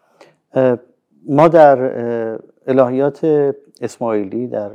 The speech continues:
شیعیان اسماعیلی و به طور خاص بعد از اه، دورهٔ علموت به بعد، یعنی بعد از اینکه شهرستانی در واقع مسیر فکری اسماعیلیان نظاری رو تغییر می‌ده، تعبیر کمابیش مشابهی دربارهٔ امامان داریم. یعنی امام یه چهرهٔ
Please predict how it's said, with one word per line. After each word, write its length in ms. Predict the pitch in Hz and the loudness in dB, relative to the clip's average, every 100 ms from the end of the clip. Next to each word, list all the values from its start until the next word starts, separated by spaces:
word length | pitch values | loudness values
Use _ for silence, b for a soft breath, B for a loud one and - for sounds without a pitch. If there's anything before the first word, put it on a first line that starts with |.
| - _ _ _ | -20 _ _ _
شیعیان 480 | - - 101 101 110 | -12 -6 -4 -6 -10
اسماعیلی 600 | 110 - 113 104 104 120 | -12 -14 -14 -12 -12 -12
و 120 | 123 | -12
به 100 | 107 | -14
طور 180 | _ 123 | _ -16
خاص 400 | 117 - 127 123 - | -10 -2 -2 -2 -6
بعد 280 | - 104 | -4 -4
از 340 | 110 101 - _ _ _ _ _ _ _ _ _ _ _ _ 269 | -10 -12 -16 _ _ _ _ _ _ _ _ _ _ _ _ -10
اه، 200 | 113 104 | -8 -8
دورهٔ 340 | 107 107 104 | -8 -6 -6
علموت 400 | 104 104 101 98 | -6 -10 -16 _
به 100 | 107 | -14
بعد، 300 | 101 110 113 | -10 -12 -8
یعنی 140 | 110 | -8
بعد 320 | 110 113 107 107 | -2 -2 -2 -8
از 120 | 95 | -10
اینکه 220 | 113 - | -12 -12
شهرستانی 680 | - 98 101 101 - 107 104 | -6 -8 -6 -14 -14 -16 -16
در 100 | 98 | -16
واقع 260 | 98 101 104 | -18 -16 -16
مسیر 440 | 101 - 110 104 | -18 -14 -10 -10
فکری 560 | - _ _ 110 110 104 _ b b b b _ | -10 _ _ -10 -8 -10 _ b b b b _
اسماعیلیان 540 | 117 113 104 107 113 | -12 -8 -8 -10 -12
نظاری 360 | 110 101 107 113 | -14 -10 -10 -10
رو 60 | 110 | -14
تغییر 440 | - 107 107 104 | -12 -10 -10 -12
می‌ده، 520 | 101 101 123 151 160 _ _ _ _ _ _ _ _ | -16 -8 -6 -6 -8 _ _ _ _ _ _ _ _
تعبیر 320 | 156 147 170 | 2 4 2
کمابیش 520 | 170 165 151 139 - | 0 -2 -2 -4 -10
مشابهی 440 | 135 - 123 127 143 | -12 -6 -4 -4 -4
دربارهٔ 440 | 131 110 110 123 | -4 -4 -6 -6
امامان 400 | 120 107 104 104 | -6 -8 -10 -12
داریم. 280 | 98 98 101 | -12 -12 -10
یعنی 200 | 107 127 - | -8 -8 -10
امام 380 | 117 123 127 | -10 -10 -8
یه 60 | 120 | -12
چهرهٔ 680 | - 110 104 113 113 98 | -10 -14 -10 -6 -4 -6